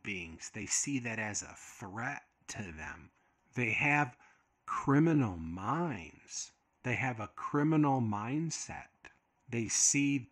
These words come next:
the space of the world as something that they are supposed to control. They have an interest in controlling. They don't have an interest in freedom. They don't have an interest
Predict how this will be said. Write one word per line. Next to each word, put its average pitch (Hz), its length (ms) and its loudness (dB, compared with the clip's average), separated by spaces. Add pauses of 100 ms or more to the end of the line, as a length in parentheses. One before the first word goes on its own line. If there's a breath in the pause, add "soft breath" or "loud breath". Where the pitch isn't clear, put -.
the 104 500 -10
space - 600 0
of 113 160 -2
the 120 120 -4
world 117 480 -4
as 98 100 -14
something 120 560 -6
that - 220 -16
they 127 260 -4
are 117 160 -8
supposed - 560 -10
to 113 100 -6 (220)
control. 104 1300 -2 (220)
They 107 140 0
have 107 240 0
an 107 100 -4
interest 135 600 0
in 101 360 -6
controlling. 98 1300 -2 (560)
They 104 380 -6
don't 117 260 4
have 113 240 -6
an 107 220 -6
interest 127 560 0
in 101 200 -2
freedom. 104 1160 -4 (460)
They 101 240 -8
don't 113 300 -2
have 117 260 -2
an 110 200 -8
interest 127 720 -2